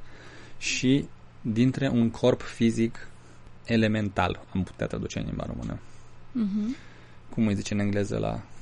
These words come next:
Speaker 1: corpul fizic elemental?
Speaker 2: Physical body elemental, yes.
Speaker 1: Da. Am, uh, încercat să găsim definiția în limba română lui elemental, dar se pare că nu există în dicționarul românesc.
Speaker 2: Mhm.
Speaker 1: Și atunci, în, uh,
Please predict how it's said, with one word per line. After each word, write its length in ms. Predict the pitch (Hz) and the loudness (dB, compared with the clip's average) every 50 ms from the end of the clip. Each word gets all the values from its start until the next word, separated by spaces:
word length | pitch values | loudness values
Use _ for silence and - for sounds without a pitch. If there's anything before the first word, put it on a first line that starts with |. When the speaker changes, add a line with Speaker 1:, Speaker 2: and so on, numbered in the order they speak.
| - - | -12 -10
Speaker 1:
corpul 280 | - - - - 113 | -10 -10 -8 -6 -8
fizic 300 | - - 113 113 117 113 - | -6 -6 -8 -8 -8 -8 -8
elemental? 420 | - 117 117 120 117 117 - 123 123 123 - - - - - - - - - - - - - - - - - - | -8 -8 -6 -6 -6 -8 -8 -8 -10 -10 -12 -14 -14 -14 -14 -14 -16 -16 -16 -14 -14 -12 -12 -12 -12 -12 -12 -4
Speaker 2:
Physical 460 | - - 240 220 196 202 - - 180 | 4 6 8 8 8 4 2 2 2
body 260 | 170 175 170 165 - | 2 2 0 0 0
elemental, 420 | 165 165 190 185 180 180 - - - | -2 -2 -2 -4 -4 -6 -6 -8 -8
yes. 260 | - 170 - - 151 | -6 -6 -6 -4 -2
Speaker 1:
Da. 180 | 113 101 98 - - - - - - - - - - - - - - - - - - - - - - - - - - - - - - - - - - - - - - - - - - - - - - - - - - - - - - - | -2 -2 -2 -2 -6 -10 -14 -14 -14 -14 -14 -12 -10 -10 -10 -10 -12 -12 -14 -16 -14 -14 -14 -14 -12 -12 -14 -14 -14 -14 -16 -16 -16 -16 -18 -18 -18 -16 -16 -14 -14 -12 -12 -12 -10 -10 -10 -10 -10 -10 -12 -14 -14 -14 -16 -16 -16 -4
Am, 360 | - 113 117 120 123 123 123 | 2 4 6 6 6 6 6
uh, 240 | 120 117 117 113 113 | 6 6 4 4 4
încercat 400 | - 120 113 - 117 - 143 147 | 4 4 4 4 4 4 4 2
să 100 | - - | 2 2
găsim 280 | 139 135 117 - 139 127 | 0 0 2 4 4 4
definiția 920 | 120 117 110 - 113 117 117 - - - 117 113 107 107 104 101 101 98 98 107 107 - - - - - - - | 4 4 4 4 4 4 4 2 0 0 0 2 2 2 2 2 2 2 2 0 -4 -8 -12 -14 -14 -14 -4 0
în 80 | 113 | 4
limba 200 | 110 113 113 113 | 6 8 8 8
română 260 | 104 110 127 123 113 | 6 6 6 6 6
lui 100 | 110 113 123 | 4 4 4
elemental, 520 | 110 110 107 104 110 113 113 - 117 - | 4 4 4 6 4 4 6 6 4 6
dar 160 | 120 117 113 | 6 4 4
se 160 | 110 - - 107 | 4 2 0 2
pare 220 | - 113 117 120 | 4 6 6 6
că 100 | - - | 4 4
nu 140 | 117 120 131 | 2 4 4
există 340 | 123 104 104 117 113 - 107 | 4 4 4 2 2 4 2
în 100 | 101 101 | 4 4
dicționarul 640 | 107 95 - 107 104 104 104 101 113 107 107 104 - - - - - - - 123 | 2 2 2 2 4 4 4 2 2 2 0 -2 -4 -8 -14 -16 -14 -8 -2 0
românesc. 440 | 110 104 104 101 101 110 131 - - - | 0 2 2 4 2 2 2 0 -6 0
Speaker 2:
Mhm. 540 | - 226 214 202 208 214 214 214 220 226 247 | 2 2 2 4 0 -2 0 0 -2 -2 -4
Speaker 1:
Și 160 | 254 - - | -4 0 0
atunci, 480 | 131 117 - - 131 139 143 135 - - | 0 0 2 2 4 4 4 4 2 2
în, 260 | 143 135 127 127 123 123 | 2 2 4 4 4 4
uh, 480 | 123 120 120 117 117 113 113 110 110 | 4 4 4 4 2 2 2 2 0